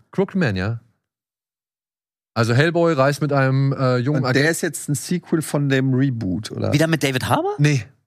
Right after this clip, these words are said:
Speaker 1: mit einem neuen, Jason Keighley oder so heißt der, den kennt man nicht unbedingt, äh, der war in Deadpool zwei, war der mit dabei. Äh, da hatte er eine Rolle gehabt als, glaub ich, Schurke, die f-, deutlich größer werden sollte und wurde sie halt dann nicht.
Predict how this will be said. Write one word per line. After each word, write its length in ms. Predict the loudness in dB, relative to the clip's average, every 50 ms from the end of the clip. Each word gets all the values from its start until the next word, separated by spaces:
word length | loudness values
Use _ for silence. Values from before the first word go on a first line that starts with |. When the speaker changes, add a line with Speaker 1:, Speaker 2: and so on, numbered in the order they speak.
| _
Speaker 1:
mit 160 | _ -4 -2 0
einem 140 | 0 2
neuen, 320 | 2 2 2 2 2 0 0
Jason 380 | 0 0 0 2 2 0 -2 -2
Keighley 480 | -2 -2 -2 0 2 2 2 2 0
oder 180 | 0 0 -2 -2
so 180 | -2 -2 -2 0
heißt 240 | 0 -2 -2 -2
der, 120 | -2 -2 0
den 160 | 0 -2 0
kennt 200 | 0 -2 -2 -2
man 460 | -2 0 0 0 0 0 0 0 -2 -4 -4
nicht 280 | -4 -2 -2 -2 -2 -2
unbedingt, 680 | -2 0 0 2 2 2 2 0 0 -2 -4 -8 -8 -6
äh, 300 | -4 -2 -2 0 0 0
der 280 | 0 0 0 0 0
war 140 | 0 0 0
in 80 | 2 0
Deadpool 400 | 0 -2 -2 -2 -4 -4 -4 -2
zwei, 600 | -4 -8 -6 -2 0 0 2 2 2 0 -2 -2 -2
war 120 | -2 -2
der 120 | 0 0 0
mit 160 | -2 -2 -2
dabei. 420 | -2 -2 0 0 0 0 0 -2 -4 -6 -14 -20 _ _ _ _ _ _ _
Äh, 160 | -4 -2 0
da 140 | 2 2 2
hatte 160 | 2 0 0
er 80 | 0 2
eine 100 | 0 0
Rolle 260 | 0 0 0 2 2
gehabt 420 | 2 2 2 0 0 -2 -6 -10 -8
als, 340 | -6 -6 -6 -6 -10 -8
glaub 140 | -8 -6 -6
ich, 60 | -4 -4
Schurke, 380 | -2 0 0 0 0 0 -2
die 100 | -2 -2
f-, 160 | -4 -4 -6 -4
deutlich 260 | -4 -4 -4 -4 -4
größer 260 | -4 -4 -2 -2 0
werden 200 | 0 0 0 0
sollte 380 | 0 0 0 0 0 0 0 0
und 280 | -2 -2 -4 -6 -4 -2
wurde 220 | -2 0 0 0
sie 140 | 0 0 2
halt 140 | 0 0 0
dann 100 | 0 0
nicht. 220 | -2 -2 -4 -6